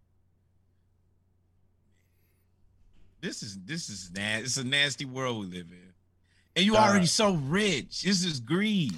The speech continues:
Speaker 2: Yeah, no, no, no,
Speaker 1: You
Speaker 2: no,
Speaker 1: even
Speaker 2: no, no, no,
Speaker 1: need
Speaker 2: no.
Speaker 1: the
Speaker 2: That's what, and that's what
Speaker 1: money.
Speaker 2: I'm about to say. This, you rich, but you not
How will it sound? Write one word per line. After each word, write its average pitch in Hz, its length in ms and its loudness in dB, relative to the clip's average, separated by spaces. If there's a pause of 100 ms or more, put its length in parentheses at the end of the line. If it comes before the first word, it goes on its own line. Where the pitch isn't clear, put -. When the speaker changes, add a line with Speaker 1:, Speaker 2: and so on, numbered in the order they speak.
(160)
Speaker 2:
Yeah, 165 300 4
no, 170 200 -2
no, 160 140 -4
no, 156 80 -4
Speaker 1:
You 147 80 0
Speaker 2:
no, 139 100 -2
Speaker 1:
even 131 160 -4
Speaker 2:
no, 120 80 -4
no, 117 40 -2
no, 113 100 -4
Speaker 1:
need 113 60 -2
Speaker 2:
no. 113 80 -2
Speaker 1:
the 101 60 -6
Speaker 2:
That's 143 220 4
what, - 180 0
and 131 120 2
that's 165 140 4
what 170 60 0
Speaker 1:
money. 151 80 2
Speaker 2:
I'm 147 60 0
about 143 180 6
to 127 60 2
say. 117 320 -2 (220)
This, 147 360 0 (120)
you 190 220 -6
rich, 214 540 -4 (360)
but 123 240 0
you 160 160 -2
not 143 360 0